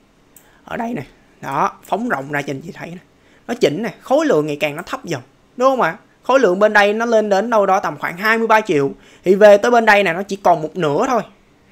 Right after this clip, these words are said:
Đúng không ạ? Và sau đó nó có xác nhận bởi dòng tiền thông minh nó vào. Nó bước vào một cái nhịp sống.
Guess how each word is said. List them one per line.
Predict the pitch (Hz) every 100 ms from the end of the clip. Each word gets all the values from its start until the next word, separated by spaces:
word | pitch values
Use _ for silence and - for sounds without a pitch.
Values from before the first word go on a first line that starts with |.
| -
Đúng | 190
không | 208
ạ? | 139 - - -
Và | -
sau | 208 190 202
đó | 180 208
nó | 240
có | 247
xác | - 285 269
nhận | 175 143 127 -
bởi | 135 127
dòng | 180 151
tiền | 143 131
thông | 160 160
minh | 156
nó | 165
vào. | 156 - _ _ _ _ _ _ _ _ _ _ _
Nó | -
bước | 208 294
vào | 226 139
một | 131
cái | 156
nhịp | 151
sống. | - 151